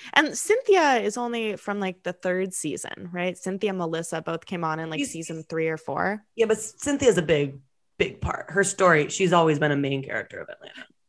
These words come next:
Speaker 1: Right. No, no. But what I'm saying is, like, I think that these characters are, like, very individual and that they started a certain type of trend on the housewives. Like, Cynthia was, like, a top model.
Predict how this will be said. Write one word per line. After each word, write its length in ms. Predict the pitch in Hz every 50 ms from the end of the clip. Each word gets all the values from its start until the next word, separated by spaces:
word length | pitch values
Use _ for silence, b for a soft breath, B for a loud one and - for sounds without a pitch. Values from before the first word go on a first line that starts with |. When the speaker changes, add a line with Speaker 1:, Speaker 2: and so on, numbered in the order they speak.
| _ -
Speaker 1:
Right. 380 | 240 240 320 302 294 277 208
No, 120 | 262 277 277
no. 120 | 277 262
But 160 | 214 247 240
what 140 | 240 247 240
I'm 100 | 240 240
saying 460 | 226 - - 240 220 226 233 240 240
is, 120 | 233 220 -
like, 140 | 208 196 208
I 80 | 208
think 280 | 196 - 220 220 214 220
that 200 | 226 190 180 -
these 300 | 196 196 208 208 202 -
characters 1040 | - - 202 196 202 214 220 214 - - 180 170 165 165 165 165 165 170 170 - - - 190
are, 140 | 185 185
like, 180 | 185 180 175 156
very 460 | 165 165 156 160 180 180 185 190 196
individual 880 | 185 - 180 175 175 180 160 156 131 156 - - 202 214 214 220 226 -
and 160 | - - 190
that 160 | 180 180 -
they 100 | 190 185
started 640 | 180 - - - - - 180 175 180 185 196 190 165
a 60 | 175
certain 480 | - - - - 180 180 175 180 175 180
type 200 | - 185 175 175
of 160 | 165 - -
trend 460 | - - - - 202 180 180 180 175
on 140 | - 165 165
the 100 | 160 160
housewives. 520 | 165 185 170 170 170 - - 165 170 -
Like, 120 | 170 165 -
Cynthia 560 | - - 226 208 214 208 - 190 185 175 175
was, 180 | 170 175 170 -
like, 320 | 165 160 160 156 156 - b b b b b b
a 80 | - 185
top 380 | - - - 196 185 170 - 165
model. 540 | 175 175 185 175 165 - - - 180 -